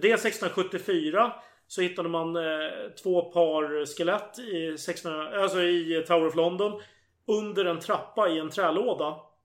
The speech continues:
Och då påstår vittnesmål att det var lite siden och sådär, så att det, det, det kan ha varit någon nobelbörd på, på de här barnen.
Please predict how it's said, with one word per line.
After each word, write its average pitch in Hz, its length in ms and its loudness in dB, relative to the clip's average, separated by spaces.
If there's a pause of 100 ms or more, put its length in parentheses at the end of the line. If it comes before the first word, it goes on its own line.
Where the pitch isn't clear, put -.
(1300)
Och - 220 -10
då 214 240 4
påstår 202 340 4
vittnesmål 170 540 2
att 160 100 -4
det 180 80 2
var 208 200 4
lite 196 220 0
siden 175 560 0
och 170 60 2
sådär, 156 340 0
så 170 120 -4
att 165 100 -6
det, 170 80 -4
det, 233 340 -14
det 175 80 -2
kan 180 300 0
ha 160 140 4
varit 151 220 2
någon 147 340 -4
nobelbörd 160 800 2
på, 147 340 -4
på 156 80 -8
de 143 80 -6
här 139 80 -6
barnen. 165 360 0